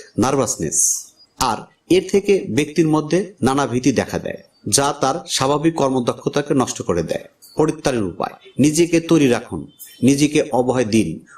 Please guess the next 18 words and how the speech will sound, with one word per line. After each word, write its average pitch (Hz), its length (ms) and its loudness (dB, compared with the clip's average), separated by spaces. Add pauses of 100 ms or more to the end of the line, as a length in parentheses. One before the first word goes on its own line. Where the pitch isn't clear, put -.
মনে 156 220 2
মনে 160 220 2
বলুন, 139 440 0 (340)
"যে 113 200 4
কোনো 165 240 0
পরিস্থিতির 147 520 0
জন্য 123 240 2
আমি 107 300 0
প্রস্তুত, 98 460 -2 (180)
আমিই 143 280 2
পারবো।" 85 480 -6 (260)
এই 143 260 2
একটি 151 420 0 (100)
বাক্য 127 360 -2
কিন্তু 135 320 0
আপনার 117 340 -2 (320)
ভীতি 139 280 2
অনেকটাই 131 480 0